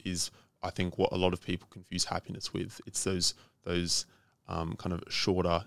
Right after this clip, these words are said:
enjoyments with, you know, um, kind of a, a,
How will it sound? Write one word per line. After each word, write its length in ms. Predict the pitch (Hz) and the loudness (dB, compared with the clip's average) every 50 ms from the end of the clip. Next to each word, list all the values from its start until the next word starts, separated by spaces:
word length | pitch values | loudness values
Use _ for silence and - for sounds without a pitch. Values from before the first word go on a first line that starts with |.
| - - | -4 -8
enjoyments 840 | 95 90 87 - 90 85 85 85 85 85 - - - - - - - _ _ _ _ - | -6 -4 -2 0 0 0 0 0 -2 -4 0 2 4 4 4 2 0 _ _ _ _ -10
with, 320 | - 98 92 87 82 - - _ _ | -4 -2 -2 -2 -2 -6 -14 _ _
you 60 | - | -6
know, 220 | 95 87 85 85 - - | -4 -2 -2 -2 -2 -4
um, 340 | 87 90 87 87 85 82 82 - _ _ - - - - - | -6 -6 -6 -6 -8 -8 -10 -12 _ _ -20 -20 -20 -20 -10
kind 100 | - 87 | -6 -4
of 120 | 85 82 85 | -2 0 0
a, 200 | 85 85 85 - - _ _ _ _ - 90 | 0 0 -2 -4 -8 _ _ _ _ -4 0
a, 200 | 87 85 85 | 0 2 2